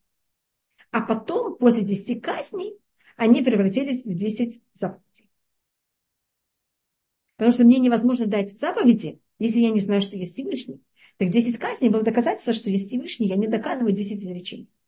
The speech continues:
И у нас всегда рассматривается параллель этих трех вещей. Видите, я тоже сейчас отсмотрела три вещи. У нас есть гора Синай, у нас есть, а, Оэль Моэд, и у нас есть потом, а, а, Авот Моав. Это степи Моав.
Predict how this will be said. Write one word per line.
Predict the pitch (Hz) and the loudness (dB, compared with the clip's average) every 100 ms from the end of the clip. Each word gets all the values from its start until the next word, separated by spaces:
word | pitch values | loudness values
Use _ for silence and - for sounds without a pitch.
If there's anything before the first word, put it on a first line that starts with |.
| _ _ _ _ _ _ _ _ _ _ _ _ _ _ _ _ _ | _ _ _ _ _ _ _ _ _ _ _ _ _ _ _ _ _
И | 202 | 2
у | |
нас | 240 | 2
всегда | 233 226 226 | 2 2 0
рассматривается | 226 403 392 294 247 | -2 -6 -6 -4 -6
параллель | 226 - 196 240 302 | -6 -2 2 2 -2
этих | 226 226 - | -6 -8 -8
трех | 190 - | -10 -10
вещей. | 190 - _ _ _ _ _ _ _ _ _ _ | -14 -14 _ _ _ _ _ _ _ _ _ _
Видите, | 254 330 | -6 -2
я | 269 | 0
тоже | 294 262 | 0 -2
сейчас | 254 | -2
отсмотрела | 254 262 277 277 | 0 2 2 2
три | 240 254 | 2 0
вещи. | 202 190 208 | 0 -2 -2
У | |
нас | 208 | -4
есть | 208 202 | -4 -4
гора | 175 | -6
Синай, | 160 240 311 466 _ _ _ _ _ _ _ _ _ _ - | -6 -6 -6 -6 _ _ _ _ _ _ _ _ _ _ -8
у | - | 0
нас | 208 202 - | 0 0 -2
есть, | 180 - _ _ | -6 -8 _ _
а, | 208 196 | -8 0
Оэль | 190 185 | 2 4
Моэд, | 220 - 466 - - _ _ _ _ | 2 0 -4 -8 -18 _ _ _ _
и | 247 | 2
у | 226 | 4
нас | 254 254 | 4 0
есть | 233 | -2
потом, | 175 226 240 - | -4 -2 -2 -4
а, | - - | -20 -8
а, | 185 175 - | -2 -2 -2
Авот | 185 170 185 | -4 -4 -4
Моав. | 190 - 151 - | -4 -6 -8 -12
Это | 196 196 | -8 -6
степи | 196 165 - | -8 -10 -6
Моав. | 180 165 | -6 -6